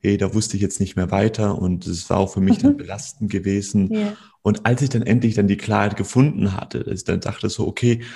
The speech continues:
Speaker 1: das mache ich jetzt und da gehe ich jetzt straight forward", dann habe ich erst gemerkt, das war für mich dann auch ein ganz großer Prozess,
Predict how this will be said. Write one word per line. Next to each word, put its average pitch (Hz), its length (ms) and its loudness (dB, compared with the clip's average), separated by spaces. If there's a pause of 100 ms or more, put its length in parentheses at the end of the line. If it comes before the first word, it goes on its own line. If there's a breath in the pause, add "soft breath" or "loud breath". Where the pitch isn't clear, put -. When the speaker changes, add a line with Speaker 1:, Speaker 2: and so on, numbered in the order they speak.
(140 loud breath)
Speaker 1:
das - 240 0
mache 110 260 4
ich - 80 -8
jetzt - 180 -8
und 98 100 0
da 101 80 2
gehe 107 280 4
ich 110 140 -2
jetzt - 520 -4
straight - 720 -2
forward", - 680 0 (580 loud breath)
dann 135 260 4
habe 147 160 4
ich - 180 0
erst 120 220 0
gemerkt, 110 420 4
das 92 120 -6
war 98 160 2
für 104 140 -4
mich 95 100 -4
dann 98 140 0
auch 95 160 -4
ein 101 80 4
ganz 104 260 -2
großer 104 340 0
Prozess, - 680 -4